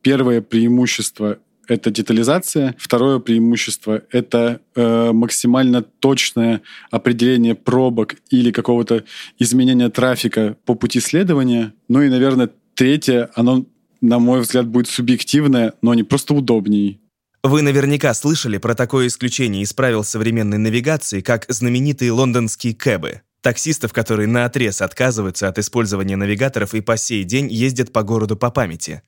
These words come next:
Speaker 2: Если проводить аналогию, то кэбы в мире такси — это как виниловые пластинки в мире современной цифровой музыки. Они устарели, но считаются очень престижными и дорогими.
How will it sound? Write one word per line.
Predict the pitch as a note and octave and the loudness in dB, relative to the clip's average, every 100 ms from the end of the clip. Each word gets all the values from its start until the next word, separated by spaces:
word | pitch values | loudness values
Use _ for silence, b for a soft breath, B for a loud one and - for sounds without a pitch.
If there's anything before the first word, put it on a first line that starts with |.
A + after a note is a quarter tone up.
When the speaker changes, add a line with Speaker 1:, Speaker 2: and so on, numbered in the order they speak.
| _ - | _ -2
Speaker 2:
Если | C#3 C3+ C#3 | -2 0 -2
проводить | C#3+ D3 D3 D3 | 0 0 -2 -2
аналогию, | C3+ C#3+ E3 F#3 G#2+ F2 | -2 0 0 0 -2 -2
то | A#2+ A2+ G2+ | 0 0 0
кэбы | D3+ C#3 A2 | 0 0 0
в | G2+ | -2
мире | A#2 A#2 A2 | -2 -2 -2
такси — | A2+ - E3+ D3 | -4 -4 -6 -4
это | A#2 B2 | -4 -2
как | C3+ B2 | -4 -4
виниловые | A2 B2+ C#3+ C3+ B2 B2+ | -4 -2 0 -2 -2 -4
пластинки | B2 B2 - D3+ C3+ C3 | -2 -2 -2 -4 -2 -2
в | A2+ | -2
мире | B2 A2+ | -2 -2
современной | - A2+ A2+ G#2+ G#2+ | -4 -2 0 0 -2
цифровой | G#2 A2 A#2 B2 | -4 -4 -2 0
музыки. | C3 C#3+ F2 - - _ _ | 0 -2 -4 -12 -18 _ _
Они | - B2 B2 | -4 0 0
устарели, | A#2+ D#3+ F3 G#2+ C2 - | 0 0 0 -2 -6 -4
но | A#2+ G#2 | -2 -2
считаются | A2+ A#2+ G#2+ - A2 | -4 -2 -2 0 -2
очень | G2+ F#2+ | -2 -4
престижными | G2+ F#2 C3 A2 G#2+ G#2+ | -6 -4 -2 -2 -2 -2
и | |
дорогими. | G2+ G#2+ A2+ G#2 F2 | 0 0 0 -4 -8